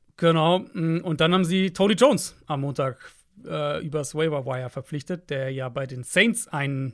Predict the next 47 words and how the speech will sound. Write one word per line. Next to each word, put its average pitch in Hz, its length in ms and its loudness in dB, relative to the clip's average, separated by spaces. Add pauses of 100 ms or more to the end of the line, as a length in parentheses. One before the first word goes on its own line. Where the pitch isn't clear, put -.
so - 120 -16
ein 165 260 2
gutes 143 220 -8
Spiel 175 220 -4
hatte, 156 220 -2
dieses 143 260 -10
Jahr 143 160 -4
auch 156 240 -4
in, 151 140 -8
in 156 120 -10
so 151 60 -12
einer 143 120 -8
Backup-Rotationsrolle. 156 1400 0 (760)
Da 143 120 2
sind 202 140 2
jetzt 190 180 -2
die 180 60 6
Optionen, 220 260 4
aber 202 140 8
das 147 120 0
wird 196 140 2
man, 190 120 4
glaub 165 140 4
ich, 147 80 -2
schon 175 120 2
im 160 100 0
Run-Game 147 280 2
merken, 143 280 0
weil 123 120 -4
Connor 147 260 -2
ihnen 147 100 -4
natürlich 135 320 -10
dann 127 180 -12
schon 147 200 -6
noch 131 80 -4
so 135 60 -4
eine 139 100 -6
physische 143 400 -4
Dimension 139 400 -4
gibt, 139 180 -8
die 151 60 -10
jetzt - 180 -12
diese 139 160 -8
anderen 131 220 -6
Backs 117 200 -12
nicht 180 180 0
haben. 143 300 0